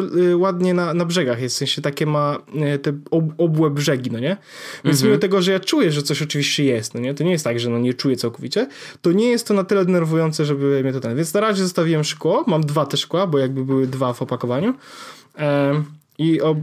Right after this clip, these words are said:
Speaker 2: Ale to
Speaker 1: obu-
Speaker 2: nakleiłeś na ten ekran zarysowany.
Speaker 1: Tak.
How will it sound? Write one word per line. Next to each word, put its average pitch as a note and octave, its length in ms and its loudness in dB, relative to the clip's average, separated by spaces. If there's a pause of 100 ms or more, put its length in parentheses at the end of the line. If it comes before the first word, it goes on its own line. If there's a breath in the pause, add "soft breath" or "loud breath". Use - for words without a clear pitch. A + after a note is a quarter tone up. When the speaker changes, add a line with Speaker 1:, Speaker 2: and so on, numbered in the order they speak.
(100)
Speaker 2:
Ale D3 220 4
to C#3 100 2
Speaker 1:
obu- D3 160 4
Speaker 2:
nakleiłeś C#3 580 2
na D3 100 -2
ten B2+ 200 0
ekran D#3 420 0
zarysowany. C#3+ 640 -2 (400)
Speaker 1:
Tak. A2 280 -6